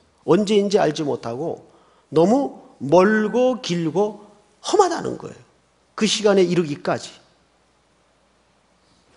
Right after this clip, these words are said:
너무 멀고 길고 험해요. 그 황금 보석 꾸민 신랑이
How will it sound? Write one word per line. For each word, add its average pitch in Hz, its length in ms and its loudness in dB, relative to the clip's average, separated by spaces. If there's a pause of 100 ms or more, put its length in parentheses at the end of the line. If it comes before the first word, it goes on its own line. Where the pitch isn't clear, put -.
너무 294 400 6
멀고 247 640 4
길고 247 380 0
험해요. 311 460 2 (1500)
그 285 220 4
황금 285 580 2
보석 262 360 0
꾸민 262 280 4
신랑이 254 840 2